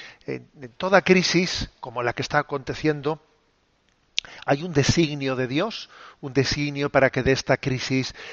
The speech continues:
crezcamos en, en, en conciencia de solidaridad, en conciencia de corresponsabilidad, para que todos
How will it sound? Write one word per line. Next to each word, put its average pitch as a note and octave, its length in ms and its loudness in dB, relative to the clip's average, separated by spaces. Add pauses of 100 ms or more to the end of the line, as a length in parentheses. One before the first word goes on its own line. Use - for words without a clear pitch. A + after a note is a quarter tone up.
(120)
crezcamos C3 720 0
en, C3 380 0 (340)
en, B2 580 -2
en C#3 180 -4
conciencia C3+ 720 -2
de C3 100 2
solidaridad, C3 920 4 (1500)
en C#3 160 -2
conciencia C3 720 2
de C3+ 420 8 (360)
corresponsabilidad, B2+ 1160 2 (440)
para B2+ 220 2
que C3+ 160 0
todos - 440 -8